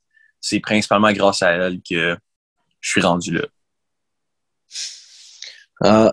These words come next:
Speaker 2: je dirais pas quelqu'un en particulier parce qu'il y a vraiment beaucoup, beaucoup de monde qui m'ont aidé, que ça, genre les coachs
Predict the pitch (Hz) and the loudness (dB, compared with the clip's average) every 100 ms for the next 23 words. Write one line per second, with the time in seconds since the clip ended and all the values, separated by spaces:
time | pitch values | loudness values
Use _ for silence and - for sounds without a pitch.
0 | - - - 113 117 175 113 107 123 - | 2 0 4 4 4 2 2 4 2 2
1 | 107 - - - 104 123 120 - 110 101 | -2 -2 -6 0 4 4 4 0 0 2
2 | 113 123 101 120 107 110 104 104 104 113 | 2 0 0 -2 0 -2 -2 0 0 0
3 | - 104 98 95 87 95 107 104 92 85 | -2 -4 -2 -2 0 2 2 0 -2 -2
4 | 85 90 85 87 87 - 98 95 | -2 -2 -2 -2 -2 2 4 2